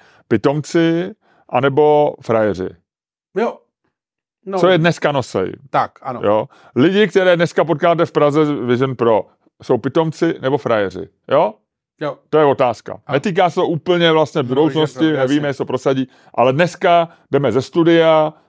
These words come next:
Speaker 1: ty si voláš taxíka, taxík tamhle brzdí u ženských domovů na semaforech a po přechodu jde frajírek, chlápek
Speaker 2: Jo, a dělá.
Speaker 1: a má, a dělá rukama a má na hlavě brejle.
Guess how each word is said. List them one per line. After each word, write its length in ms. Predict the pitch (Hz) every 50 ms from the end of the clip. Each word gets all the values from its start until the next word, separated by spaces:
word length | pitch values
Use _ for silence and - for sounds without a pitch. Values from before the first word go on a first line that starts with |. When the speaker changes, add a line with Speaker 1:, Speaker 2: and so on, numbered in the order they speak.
| _ _
Speaker 1:
ty 120 | _ 147 135
si 160 | - - 156
voláš 280 | 143 147 139 113 98 -
taxíka, 640 | 147 139 - - - 160 139 - 160 156 151 147
taxík 440 | 143 - 143 131 - - - 135 120
tamhle 300 | - 143 131 139 135 127
brzdí 640 | 107 127 120 117 117 117 135 139 139 139 139 139 135 - _ _ _ _ -
u 180 | - 127 123 110
ženských 380 | 123 131 117 - - 120 107
domovů 680 | 107 120 127 127 123 120 127 127 123 123 123 - - - _ _ _
na 80 | - -
semaforech 800 | - - 139 151 143 - - 151 147 143 143 139 139 135 - _ _ _ _ _
a 80 | - 110
po 160 | - 131 120
přechodu 480 | - - 156 135 - - 135 131 135
jde 340 | 123 123 123 120 117 117 117 - _ _ _ _ _ _ _ _ _ _ _ _ _ _ _ _ _ _ _ _ _ _ _
frajírek, 680 | _ - 123 120 120 120 120 117 117 110 110 110 - _ _
chlápek 560 | _ 131 120 120 117 - 123 113 113 - - _ _ _ _
Speaker 2:
Jo, 180 | 139 143 139 120
a 80 | 120
dělá. 300 | 123 127 120 113 107 98 _ _ _ _ _ _ _
Speaker 1:
a 100 | 120 120
má, 220 | 117 117 113 113 117
a 160 | - - 117
dělá 260 | 110 117 113 113 110
rukama 420 | 107 101 - 131 120 117 117 113
a 100 | 117 107
má 160 | 101 101 101 101
na 80 | 98
hlavě 240 | 95 104 104 98 98
brejle. 360 | 92 98 107 110 110 101 85